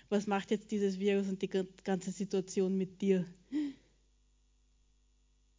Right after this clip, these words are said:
Ja, das war dann auch noch ein Projekt im Regenwald. Also da war ein Arzt dabei, der dort ein medizinisches Camp mit den Leuten gemacht hat.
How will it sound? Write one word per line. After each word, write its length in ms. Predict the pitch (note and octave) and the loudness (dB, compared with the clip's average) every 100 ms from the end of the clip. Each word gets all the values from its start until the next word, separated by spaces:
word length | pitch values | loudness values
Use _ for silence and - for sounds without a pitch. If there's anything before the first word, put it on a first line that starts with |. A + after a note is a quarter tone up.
| _ _ _ _ - | _ _ _ _ -10
Ja, 140 | A3 | -6
das 240 | G3+ A3 A#3 | 2 2 4
war 140 | A3+ | 4
dann 160 | A#3 A3 | 6 6
auch 180 | G#3+ | 4
noch 160 | A#3+ B3 | 6 6
ein 160 | B3+ B3 | 4 4
Projekt 440 | C4 B3+ C4 - | 4 6 4 0
im 140 | B3+ | 0
Regenwald. 640 | A#3+ A#3 B3 C4+ C4+ C#4+ C4+ - | 4 4 4 4 4 4 2 -2
Also 300 | - A3 A3+ A3 - - - - | 2 4 4 0 -16 -20 -16 0
da 160 | A#3 | 2
war 120 | A3 G#3+ | 4 4
ein 160 | G#3 | 4
Arzt 360 | - G3 B3 - | 4 2 0 0
dabei, 340 | C#4 C4+ C4+ | 0 4 4
der 220 | C4+ A3+ | 4 2
dort 340 | A3 A3 G#3 - | 4 2 0 0
ein 100 | G#3 | 2
medizinisches 680 | G#3+ A3 - A#3+ A#3 G#3+ G3+ | 4 2 2 2 4 2 2
Camp 300 | A3+ C4+ D#4 | 2 2 2
mit 140 | F4+ | 2
den 80 | D#4 | 4
Leuten 360 | C#4+ C#4 - C#4+ | 4 2 2 0
gemacht 480 | C#4+ C4+ C#4 - | 2 0 0 -2
hat. 160 | C#4+ C#4 | -2 -2